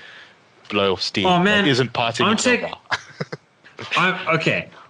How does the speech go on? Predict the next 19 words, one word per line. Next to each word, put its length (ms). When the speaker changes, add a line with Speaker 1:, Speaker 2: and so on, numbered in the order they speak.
Speaker 2:
One 220
of 140
the 80
things 600
is 180
imagining 500
how 240
you 180
could 180
take 220
it, 160
how 380
if 240
we 200
were 120
in 120
the 60
union 360
buildings, 480